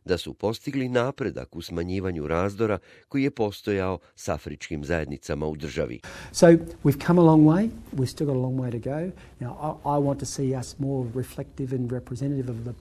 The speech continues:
Speaker 2: broader community, and that's where we need to focus on.
Speaker 1: Mi smo postigli mnogo toga, ali još imamo dugi put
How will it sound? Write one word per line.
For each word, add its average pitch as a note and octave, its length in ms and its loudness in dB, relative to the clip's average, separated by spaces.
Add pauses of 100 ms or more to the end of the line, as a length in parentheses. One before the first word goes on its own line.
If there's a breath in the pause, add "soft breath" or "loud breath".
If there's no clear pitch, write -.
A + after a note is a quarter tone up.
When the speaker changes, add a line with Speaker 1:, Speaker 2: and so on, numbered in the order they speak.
(100)
Speaker 2:
broader C3+ 300 0 (100)
community, D#3+ 400 0
and C#3 120 2
that's C3+ 320 -6
where A#2+ 100 -6
we B2 60 -4
need A#2+ 140 -4
to A2+ 80 -14
focus B2+ 440 -8
on. A2 140 -8 (100)
Speaker 1:
Mi D3+ 140 2
smo D#3 180 2
postigli E2+ 400 -2
mnogo C2+ 340 -4
toga, C2+ 320 -4
ali E2 360 0
još C3 360 -2
imamo G2+ 340 -2
dugi F#2+ 340 -2
put C2 380 -8